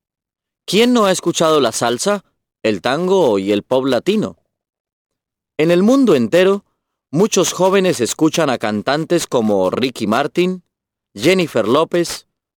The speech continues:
Manu Chao, Shakira, Luis Miguel y Carlos Santana. La música folclórica de los pueblos indígenas también ha alcanzado fama internacional.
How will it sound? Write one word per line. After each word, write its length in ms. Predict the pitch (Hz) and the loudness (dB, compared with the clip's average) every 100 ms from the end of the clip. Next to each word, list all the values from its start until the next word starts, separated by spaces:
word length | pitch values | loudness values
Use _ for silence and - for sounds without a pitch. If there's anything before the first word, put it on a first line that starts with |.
| - | -6
Manu 280 | 113 117 95 | -4 -2 -4
Chao, 440 | - 143 190 202 _ _ _ _ _ _ - | 0 0 0 -6 _ _ _ _ _ _ -10
Shakira, 680 | - 101 - 139 175 196 _ _ _ _ _ _ - | -6 -4 0 2 2 -2 _ _ _ _ _ _ -2
Luis 220 | 123 107 | -2 0
Miguel 500 | 101 90 135 202 202 _ _ _ _ _ - | -2 0 0 0 -8 _ _ _ _ _ -8
y 100 | 123 | -4
Carlos 400 | 156 165 175 165 | -2 0 0 0
Santana. 580 | 156 139 127 98 87 _ _ _ _ _ _ _ _ _ _ _ _ _ - | -2 -4 -4 -6 -10 _ _ _ _ _ _ _ _ _ _ _ _ _ -4
La 160 | 113 | -2
música 420 | 113 160 156 180 170 | 0 0 -2 -2 -2
folclórica 680 | 180 180 - 185 151 104 | -2 -2 0 0 0 0
de 80 | 98 | 0
los 180 | 98 - | -2 -4
pueblos 420 | - 123 135 139 | 0 2 2 0
indígenas 680 | 147 147 165 143 120 123 - _ _ _ _ - | -2 0 -2 0 -2 -4 -10 _ _ _ _ -4
también 480 | 143 156 190 220 | -2 -2 0 2
ha 100 | 208 | 2
alcanzado 760 | 190 170 123 120 - 170 180 190 | 0 0 -2 -4 -2 -2 0 0
fama 460 | 165 - 196 202 196 | -2 -2 -2 0 -2
internacional. 1000 | 165 151 160 151 156 - 156 107 87 | -2 -2 -2 -2 -4 -2 -2 -2 -6